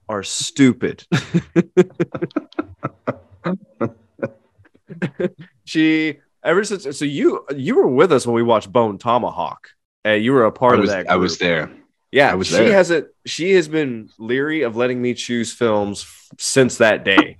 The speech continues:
Speaker 2: <laughs>
Speaker 1: basically. Uh, she doesn't
Speaker 2: I witnessed
Speaker 1: like
Speaker 2: that.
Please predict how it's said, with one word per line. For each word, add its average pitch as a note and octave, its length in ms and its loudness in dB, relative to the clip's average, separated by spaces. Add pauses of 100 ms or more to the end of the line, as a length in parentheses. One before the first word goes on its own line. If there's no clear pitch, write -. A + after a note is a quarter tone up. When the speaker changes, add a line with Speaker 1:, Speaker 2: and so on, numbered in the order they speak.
Speaker 2:
<laughs> - 80 -2
Speaker 1:
basically. F2 560 -4 (720)
Uh, E2+ 440 2
she - 260 -4 (880)
doesn't G#2+ 320 -2
Speaker 2:
I A2+ 100 4
witnessed C3+ 360 4
Speaker 1:
like D2+ 280 -4
Speaker 2:
that. D#2 60 -18